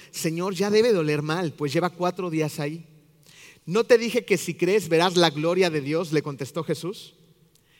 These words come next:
Entonces quitaron la piedra. Jesús, alzando la vista, dijo: "Padre, te doy gracias porque me has escuchado.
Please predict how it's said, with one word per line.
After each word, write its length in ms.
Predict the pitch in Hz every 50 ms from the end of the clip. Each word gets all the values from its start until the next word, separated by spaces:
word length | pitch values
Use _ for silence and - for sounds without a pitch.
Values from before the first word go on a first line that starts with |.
| _ _
Entonces 540 | - 143 143 139 170 175 190 175 185 202 -
quitaron 360 | - 143 - - 147 151 151
la 100 | 151 143
piedra. 380 | 139 - 135 127 120 113 - - _ _ _ _ _ _ _ _ _ _
Jesús, 440 | - - 160 151 - 180 180 151 -
alzando 460 | 156 139 127 - - 165 175 175 175
la 100 | 160 147
vista, 380 | 143 165 175 - - - 156 143
dijo: 340 | 147 156 143 - 156 135 - - - - - _ _ _ -
"Padre, 440 | - 175 175 165 156 139 127 117 107 - - - _ - - - _ _ -
te 100 | 165 160
doy 220 | 160 180 185 180
gracias 540 | 170 185 190 208 208 196 - 226 220 202 -
porque 320 | - 190 165 147 - 165
me 160 | 151 151 151
has 240 | 151 156 156 151 -
escuchado. 680 | 170 151 - - - 127 - - 147 131 127 120 -